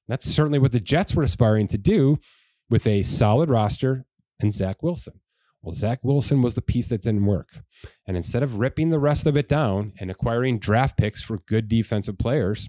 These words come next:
and offensive linemen, they're holding tight and they're going the exact opposite direction, right? Instead of tanking, they're going to the extreme with a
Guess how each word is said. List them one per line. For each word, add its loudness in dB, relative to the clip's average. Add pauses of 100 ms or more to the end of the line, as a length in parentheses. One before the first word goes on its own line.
(120)
and -2
offensive -2
linemen, 0 (1800)
they're 4
holding 2
tight 0 (420)
and 0
they're 2
going -2
the -4
exact -4 (200)
opposite -2
direction, -4 (280)
right? -2
Instead -2
of -6
tanking, 0 (1300)
they're -2
going 0
to -2
the 4
extreme 0
with -4
a -2